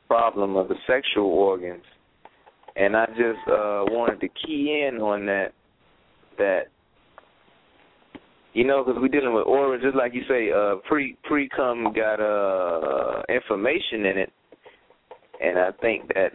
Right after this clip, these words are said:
that this can be tied in with the insanity, too.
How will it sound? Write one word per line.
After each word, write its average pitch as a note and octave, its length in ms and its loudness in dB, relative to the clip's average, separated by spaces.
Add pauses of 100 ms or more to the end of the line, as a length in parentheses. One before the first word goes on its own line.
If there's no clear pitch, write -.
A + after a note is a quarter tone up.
(560)
that F#2 240 0 (380)
this G#2+ 140 0
can G#2 160 0
be G2 120 2
tied A#2 480 0
in A2 240 0
with G2 140 -2
the G2 120 0
insanity, G2+ 680 0 (100)
too. A#2 260 -4